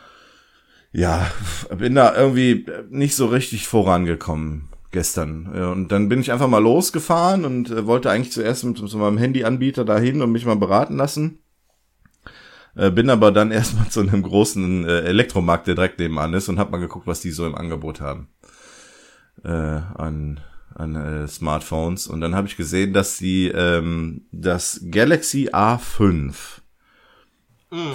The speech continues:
Speaker 1: für einen recht schmucken Preis hatten. Und das Handy sagte mir überhaupt nicht. Ich hatte vorhin, äh, erst ein S drei, dann ein S fünf. Also die S-Reihe kenn ich. Ich hatte auch schon, äh, gestern das S sieben oder S acht ins Auge gefasst gehabt.
Speaker 2: Mhm.
Speaker 1: Was ja auch noch immer so eine Preisfrage ist. Und da hatten sie dieses A fünf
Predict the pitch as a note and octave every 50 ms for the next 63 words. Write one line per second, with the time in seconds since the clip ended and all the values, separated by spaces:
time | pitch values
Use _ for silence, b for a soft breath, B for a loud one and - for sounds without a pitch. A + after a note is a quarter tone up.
0 | B2+ E2+ E2 E2 D#2+ D#2+ D#2+ E2+ E2+ - - - F#2 E2+ - E2+ D#2+ - - -
1 | E2 D#2+ E2 D#2 - - D#2 C#2 - - C#2+ D2 C2+ C#2 D2 D2 - E2+ E2+ E2
2 | F2+ E2+ - - F#2+ F2+ F#2 F2+ D#2+ F#2 F2 - F2+ E2+ E2 D#2+ D2+ D#2 D2+ E2
3 | E2+ - D#2+ D2+ C#2+ - - D#2 D2+ G2 F#2+ - F#2 - - G#2 G#2 F#2+ F2+ F2+
4 | D#2 - - E2 F2 E2+ E2+ E2 D#2+ - - E2+ F#2 - - F2 E2 D#2 D#2+ -
5 | - - F#2 G2+ A2+ C3 C#3 B2+ G#2 F#2 F2+ F2 E2+ F2 - - - - C3+ C#3+
6 | D3+ F3+ E3+ - - b b b b b b b b b b - F#2+ E2+ F#2+ F2+
7 | E2 F#2 F#2 F#2 G2 G2 - - - G#2 G2+ G2+ G2+ F#2+ F#2 - - B2+ C#3+ D3+
8 | D#3 D3+ D3+ D3+ - G#2+ G2+ G#2 G2+ A2+ G2 F#2 G#2 G#2+ F#2 F2 F#2+ F#2+ F#2 F#2+
9 | F#2+ F#2 F2 F2 E2+ E2 D#2 - F#2 F#2+ - - - G2+ G2+ - A2 F#2 F2 F2
10 | F2 F2 F2 - - - F2+ E2+ - - - G2+ G2 - - G2+ A2+ A#2+ A#2 G2
11 | F2+ F2 D#2+ F2 E2+ - G2+ C3 - - C3 A#2 A#2 G#2+ G#2+ A#2 B2 B2 A#2 A2
12 | G#2+ G#2 - - A2 G#2+ - - A2 G2 G2 G2+ - - B B B B B B
13 | B B B B B B D#3 E3 D#3+ D3 C3+ F#2 F2 - F#2+ D#2+ E2+ F#2+ G2 F#2+
14 | G2 G2+ G2+ F#2+ F2+ F#2 F2 D#2 - - F2+ G2 G#2+ - - G#2 G2+ G2 F#2+ F#2+
15 | F#2+ F#2+ - - F2+ F2 F#2+ G#2 B2 - B2+ A2 G#2+ G2+ G2 F#2 F#2 E2+ - E2
16 | G#2+ A#2+ C3 B2+ - D#3+ D#3+ F3 G3 G#3 G3+ G3+ -